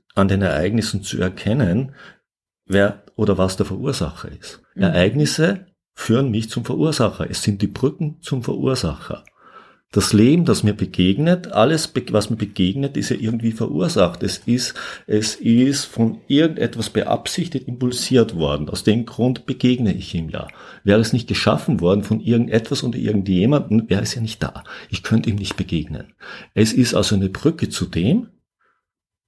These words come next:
Speaker 1: wer es verursacht hat, egal was es ist. Und bei dem, was mir begegnet, kann ich als Brücke benutzen, um den Verursacher zu erkennen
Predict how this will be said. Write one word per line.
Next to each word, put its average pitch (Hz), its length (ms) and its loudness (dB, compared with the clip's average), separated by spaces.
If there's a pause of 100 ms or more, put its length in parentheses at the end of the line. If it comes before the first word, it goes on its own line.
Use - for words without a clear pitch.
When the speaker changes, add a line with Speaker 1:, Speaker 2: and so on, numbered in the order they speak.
(400)
Speaker 1:
wer 101 140 4
es 104 100 -2
verursacht 190 480 -2
hat, - 260 -10
egal 113 280 4
was 180 120 0
es 180 120 0
ist. - 300 -2 (600)
Und 135 360 4 (320)
bei 107 100 2
dem, 127 260 4
was 110 160 2
mir 98 60 -2
begegnet, 95 600 -2
kann 104 160 0
ich 98 80 -4
als 92 120 -4
Brücke - 360 -2
benutzen, 82 640 -2 (200)
um 98 140 -2
den 123 160 0
Verursacher 185 880 0
zu - 200 -4
erkennen 78 640 -2